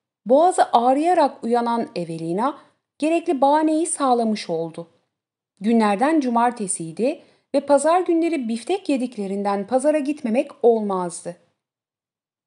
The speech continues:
Evelina'nın boğazına eski bir çorap saran Anneliesa'nın kasabaya kadar gideceğini bildirmesi çok doğal oldu. "Aa Anneliesa, seni kandırırlar!"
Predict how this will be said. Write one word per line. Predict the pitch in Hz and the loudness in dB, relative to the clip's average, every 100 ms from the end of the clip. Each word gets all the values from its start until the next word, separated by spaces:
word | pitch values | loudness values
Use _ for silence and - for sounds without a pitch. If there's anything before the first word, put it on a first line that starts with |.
| _ | _
Evelina'nın | 208 220 247 311 302 277 320 240 | -2 0 2 2 2 2 4 4
boğazına | 214 180 175 175 196 302 - _ _ - | 4 2 0 -2 -2 -4 -8 _ _ -4
eski | 269 - 392 | -4 -2 0
bir | 381 | 0
çorap | 381 311 302 359 | -2 2 4 2
saran | - 330 311 311 | 2 0 2 0
Anneliesa'nın | - 262 269 294 302 226 185 202 359 - _ _ _ | 0 0 2 2 2 0 -2 -2 -4 -6 _ _ _
kasabaya | - 330 403 370 302 | -4 0 4 6 6
kadar | 294 269 262 | 6 6 6
gideceğini | 226 240 247 240 247 254 | 4 0 0 2 2 0
bildirmesi | 214 180 180 185 202 381 | -2 -4 -2 -2 -2 -6
çok | - 302 269 - | -2 2 2 0
doğal | 180 165 | -2 -2
oldu. | 170 170 165 180 _ _ _ _ _ _ _ _ _ _ _ _ _ _ _ - | -4 -8 -10 -20 _ _ _ _ _ _ _ _ _ _ _ _ _ _ _ 2
"Aa | 262 302 | 6 8
Anneliesa, | 294 302 285 269 254 254 277 | 8 6 6 6 6 4 0
seni | 330 359 | 2 0
kandırırlar!" | - 294 294 302 403 370 240 202 196 - | 0 2 2 2 -2 2 4 4 0 -10